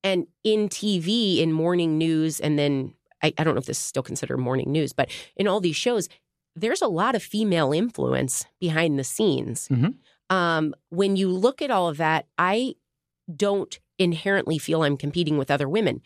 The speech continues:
Speaker 1: Interestingly, though, the two hurdles I ran up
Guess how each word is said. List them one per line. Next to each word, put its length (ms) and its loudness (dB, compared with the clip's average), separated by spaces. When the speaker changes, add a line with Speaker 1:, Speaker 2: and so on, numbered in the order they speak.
Speaker 1:
Interestingly, 960 0
though, 300 0
the 100 2
two 340 0
hurdles 520 0
I 120 2
ran 340 2
up 180 2